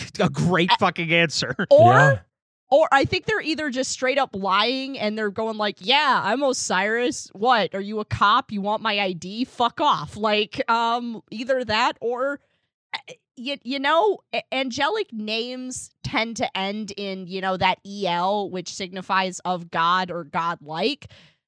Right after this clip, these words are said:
Speaker 2: What if a bunch of demons, when they fucked off and moved into hell with Lucifer, were like, "Of course I'm changing my fucking name. I'm not calling myself what that asshole who enslaved me in the clouds called me"?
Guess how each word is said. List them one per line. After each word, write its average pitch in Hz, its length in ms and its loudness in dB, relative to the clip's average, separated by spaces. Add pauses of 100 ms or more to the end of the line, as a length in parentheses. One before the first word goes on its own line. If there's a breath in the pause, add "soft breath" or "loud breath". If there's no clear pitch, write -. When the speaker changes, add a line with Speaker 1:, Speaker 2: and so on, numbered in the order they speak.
(360)
Speaker 2:
What 254 320 2
if 539 80 2 (120)
a 294 40 -18
bunch 269 340 -2
of 226 140 -12
demons, 262 680 -8
when 226 200 -6
they 208 100 -4
fucked - 540 -2
off 214 320 0
and 196 240 -6
moved 202 260 -10
into 214 200 -4
hell 190 300 -2
with 190 200 -8
Lucifer, 214 500 -8
were 196 120 -6
like, 190 240 -4
"Of 226 140 -8
course 359 320 -4
I'm 220 120 0
changing 196 400 -6
my 175 120 -4
fucking 175 540 -4
name. 151 340 -8 (520)
I'm 240 100 2
not 466 160 0 (100)
calling 208 500 0
myself 202 400 -4
what 196 140 -4
that 202 260 0
asshole 190 540 -2
who 202 160 -4
enslaved 190 640 -6
me 196 120 -6
in 185 100 -6
the 175 80 -4
clouds 175 720 -2
called 175 440 -4
me"? 330 240 -4